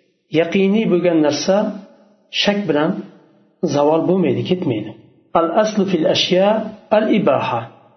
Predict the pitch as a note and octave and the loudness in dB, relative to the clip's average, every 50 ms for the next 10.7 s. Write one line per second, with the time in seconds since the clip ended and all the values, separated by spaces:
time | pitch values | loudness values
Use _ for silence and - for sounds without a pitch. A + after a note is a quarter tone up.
0 | _ _ _ _ _ _ _ _ E3+ D#3 F3 F#3+ F#3+ F#3+ G#3 G#3 G3+ G3 F#3 E3+ | _ _ _ _ _ _ _ _ 0 0 0 0 0 0 0 2 2 2 2 2
1 | D#3+ E3+ E3 D3 D#3+ - - F#3 F3+ - - A#3 A#3 B3 B3+ - - - - - | 2 0 2 2 0 0 0 0 0 0 0 0 0 0 -2 -6 -12 -20 -12 -6
2 | - D#3 E3 D#3+ E3 G#3 G3 - - - - - - - _ _ _ _ _ _ | -2 -2 0 2 2 2 0 0 -2 -6 -10 -14 -18 -20 _ _ _ _ _ _
3 | _ _ _ _ _ _ _ _ _ _ _ _ _ _ _ _ _ _ _ _ | _ _ _ _ _ _ _ _ _ _ _ _ _ _ _ _ _ _ _ _
4 | - E3 F#3+ G3+ G3+ G3+ - G3 - F#3 F#3 F3+ F3 E3 D#3+ D#3 E3+ F#3 F3 F#3 | -2 0 0 0 -2 -4 -4 -2 0 2 2 2 2 2 2 2 2 0 0 0
5 | F#3 D#3+ C#3+ D#3 E3 D#3 - - - C#3+ C#3+ D3+ D#3 A3+ A#3 - - - - - | 0 0 2 2 2 0 0 0 2 2 2 4 2 2 0 -2 -4 -6 -4 -2
6 | E3 D3 C#3 D3 D#3+ E3 E3 D#3+ G3 G3+ G3+ - - - - E3 C#3 C3+ C3+ C3 | -2 0 2 2 2 2 2 2 0 -2 -2 -4 -8 -6 -2 0 2 4 4 4
7 | C3 C3+ C#3 - - E3 D#3+ E3 - F#3+ F#3 F#3+ F#3+ E3+ - E3+ D#3+ - - - | 4 2 2 0 0 0 0 2 0 0 0 -2 -4 -2 -2 0 0 0 0 0
8 | - F3 E3 F3 F3+ F3 - - - F#3+ F#3+ F#3 - A3 F#3 A3 G3+ - - - | 0 2 2 2 0 -2 -4 -2 -2 -2 0 0 0 2 2 2 2 2 0 -4
9 | B2 A2 - - - - _ _ _ _ _ _ _ _ _ _ _ _ _ _ | -6 -8 -8 -12 -16 -20 _ _ _ _ _ _ _ _ _ _ _ _ _ _
10 | - - F3 A3 G3 - - G3 F3 D#3 C#3+ C3+ C#3 C3 | -2 0 2 2 0 0 0 2 2 2 2 2 0 0